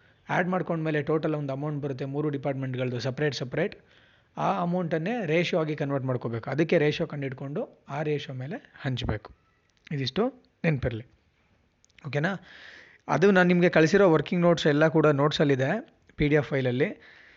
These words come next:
ಈಗ ಡಿಪಾರ್ಟ್ಮೆಂಟ್ ಎಗೆ ಹದಿನಾಲ್ಕು ಲಕ್ಷ ಎಂಬತ್ತು ಸಾವಿರ ಆಗುತ್ತೆ, ಡಿಪಾರ್ಟ್ಮೆಂಟ್ ಬಿಗೆ ಏಳು ಲಕ್ಷ ನಲವತ್ತು ಸಾವಿರ ಆಗುತ್ತೆ, and ಡಿಪಾರ್ಟ್ಮೆಂಟ್ ಸಿಗೆ ಹನ್ನೊಂದು ಲಕ್ಷ ಹತ್ತು ಸಾವಿರ ರೂಪಾಯಿ ಆಗುತ್ತೆ. ಟೋಟಲು ಮೂವತ್ತ್ಮೂರು ಲಕ್ಷದ ಮೂವತ್ತು ಸಾವಿರ ರೂಪಾಯಿ ಆಗುತ್ತೆ. ರೇಷಿಯೋ ಮಾಡ್ಕೊಂಡಾಗ ಸಿಂಪ್ಲಿಫೈ ಮಾಡ್ಕೊಂಡ್ರೆ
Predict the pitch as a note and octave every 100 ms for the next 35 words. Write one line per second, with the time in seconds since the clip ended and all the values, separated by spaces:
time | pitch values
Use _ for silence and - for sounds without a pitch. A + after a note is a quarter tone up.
0 | _ _ G#3+ F3 D3+ D3 F#3 F#3 F3+ E3+
1 | E3+ E3+ C#3 D#3 E3 D#3+ D3+ D#3+ C#3 D3
2 | - C#3+ C3+ B2+ A#2+ G3 G#3 C#3+ D#3+ D#3
3 | D3+ C#3+ D3 D3 D3 C3+ D3+ C#3+ E3 C#3+
4 | C3+ C#3 D3 C3 B2+ A#2+ A#2+ G3+ _ -
5 | D3+ D3 C3+ E3 D#3 D#3 D3 D3+ C#3 A3
6 | - _ _ _ - D3 E3 D3+ C#3+ -
7 | C3+ - C3 B2+ C3 B2 B2 F3+ D3+ D3+
8 | D#3+ D#3 C#3+ C#3+ D#3+ D#3 D3 C#3 C3+ B2
9 | E3 F3+ C#3 C#3 - B2+ - G3 C3+ -
10 | - _ _ _ _ _ _ _ _ _
11 | - F3 G#3 A3+ F#3+ E3 F3 C#3+ C3+ D3
12 | - _ _ _ _ - - F3 G3 F#3
13 | F#3 D3+ C3 C3+ A#2 A#2+ -